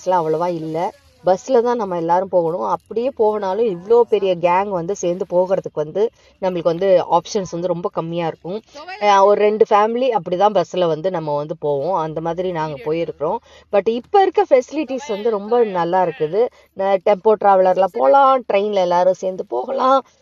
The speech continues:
So, அந்த மாதிரி இருக்கிறப்போ, இப்ப இருக்கிற அட்வான்டேஜஸ் வந்து நம்ம வந்து யூஸ் பண்ணிட்டு, இந்த மாதிரி ஃபன் எல்லாம் நம்ம என்ஜாய் பண்ணணும். கொடைக்கானல் மலை எல்லாம் சுத்தி பார்த்துட்டு வந்தாச்சு. So, அந்த அன்னைக்கு நைட்டு வந்து மொட்டை மாடியில ஒரே ஆட்டம் தான். அ,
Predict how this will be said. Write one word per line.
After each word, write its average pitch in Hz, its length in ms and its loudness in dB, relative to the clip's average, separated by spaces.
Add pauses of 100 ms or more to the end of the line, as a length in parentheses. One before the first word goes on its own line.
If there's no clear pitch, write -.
(120)
So, 247 140 4
அந்த 214 180 4
மாதிரி 254 340 6
இருக்கிறப்போ, 214 760 4 (260)
இப்ப 202 280 0
இருக்கிற 220 400 4 (300)
அட்வான்டேஜஸ் 175 680 -2
வந்து 160 280 -8
நம்ம 170 220 -10
வந்து 165 220 -10
யூஸ் 196 340 -10
பண்ணிட்டு, 170 520 -6 (300)
இந்த 240 200 -2
மாதிரி 214 400 2
ஃபன் 196 220 0
எல்லாம் 190 240 0
நம்ம 175 200 -4
என்ஜாய் 165 440 2
பண்ணணும். 127 300 -6 (400)
கொடைக்கானல் 240 480 2
மலை 196 260 0
எல்லாம் 190 200 -2
சுத்தி 214 340 -10
பார்த்துட்டு 175 380 -4
வந்தாச்சு. 156 560 -6 (320)
So, 185 200 0
அந்த 202 340 2
அன்னைக்கு 202 300 -4
நைட்டு 196 360 -4
வந்து 185 220 -2
மொட்டை 202 380 -4
மாடியில 180 300 -2
ஒரே 160 260 -2
ஆட்டம் 147 420 -4
தான். 147 160 -4 (420)
அ, 156 40 -10